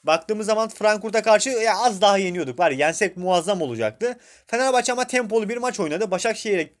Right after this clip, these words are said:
Başakşehir'e keza yani daha yorgun bir takım şu an. Ee, rotasyon yapar mı? Belki bir iki rotasyona gidebilir bir Victor Pereira. Fakat ben burada Fenerbahçe'nin yine kazanmasını bekliyorum ama kazanmasından ziyade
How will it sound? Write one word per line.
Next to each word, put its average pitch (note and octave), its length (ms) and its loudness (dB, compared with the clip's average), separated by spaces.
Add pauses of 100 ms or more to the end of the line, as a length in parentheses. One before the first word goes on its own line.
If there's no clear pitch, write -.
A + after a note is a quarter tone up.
(340)
Başakşehir'e G3 1080 2 (420)
keza F3+ 440 4
yani G#3 280 0
daha A#3+ 160 6
yorgun C3 380 0
bir A2+ 40 -12
takım A#2+ 260 -12
şu C#3+ 120 -4
an. E3 180 -2 (580)
Ee, B2+ 300 2 (600)
rotasyon A#3+ 480 2
yapar B3 340 4
mı? A3+ 160 -2
Belki G#3+ 300 2
bir A3+ 60 -6
iki A3 160 -6
rotasyona G#3+ 500 2
gidebilir G3 420 2
bir D3 140 -8 (500)
Victor C#3+ 320 -4
Pereira. C3 500 2 (420)
Fakat A3+ 300 2
ben A#3 180 2
burada A#3+ 180 2 (240)
Fenerbahçe'nin A3+ 520 2
yine A3+ 160 -4
kazanmasını A3 800 -2
bekliyorum G3+ 420 -2
ama A#3 220 -4
kazanmasından G#3+ 640 -4
ziyade D#3 500 0